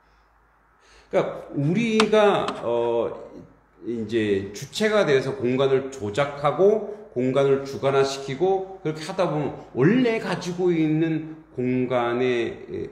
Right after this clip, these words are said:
의미가 사라지는 거예요. 어, 그래서 이제 이런 것을, 이런 아주 비극-, 이러한 인-, 인-, 인생의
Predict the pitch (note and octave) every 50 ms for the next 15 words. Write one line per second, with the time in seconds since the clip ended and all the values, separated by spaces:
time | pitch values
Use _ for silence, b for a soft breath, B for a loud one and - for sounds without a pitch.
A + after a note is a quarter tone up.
0 | - - C3+ C3+ C3 C3 A#2+ A#2 A2+ A2 G#2 - D3 C3+ A#2 F#2 D2+ C2 B1 A#1
1 | - F2+ G2 - _ _ _ _ _ _ _ _ _ _ _ _ _ _ _ _
2 | _ _ _ - _ _ _ B B B B B B B B B B B B B
3 | B B B B B _ - - G#2 G2+ G2 G2+ G2 F#2+ F#2 F#2 F#2+ - - D#3+
4 | F3 E3+ F3 E3+ D#3 C#3+ C3 B2 A#2+ B2 C3 B2+ B2 B2 B2 A#2+ A#2 A#2 A2 A2+
5 | G#2 G#2+ A#2+ A#2+ B2 A#2+ A#2+ A#2+ A2+ A2 - - - - - - C#3 C3 - -
6 | - - B2 - C#3+ C3+ - - - - - - C#3 C3 D#3 D#3 C#3+ D3 D3 C3+
7 | B2 A#2 A2+ A#2 B2 C3 - - A2 G#2+ - B2+ B2+ B2+ C3 - - B2 A#2 A#2
8 | A2+ B2+ B2 A#2+ A#2+ A#2 G#2+ G2 A#2 D#3 G3 A3 -